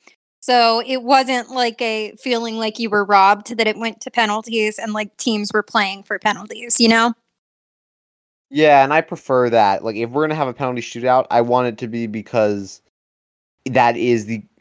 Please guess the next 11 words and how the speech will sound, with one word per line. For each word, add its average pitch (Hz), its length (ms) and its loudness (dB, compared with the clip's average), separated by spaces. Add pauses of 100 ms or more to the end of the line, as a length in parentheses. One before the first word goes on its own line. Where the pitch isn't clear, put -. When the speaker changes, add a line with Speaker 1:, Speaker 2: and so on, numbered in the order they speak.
Speaker 2:
you 117 120 -10
know, 98 440 -2
the 113 160 -8
fair 123 460 0
soccer 110 560 0
outcome 120 560 0
after 139 280 -4
a 139 60 -2
hundred 143 300 -6
twenty 147 240 -4
minutes. 156 500 -6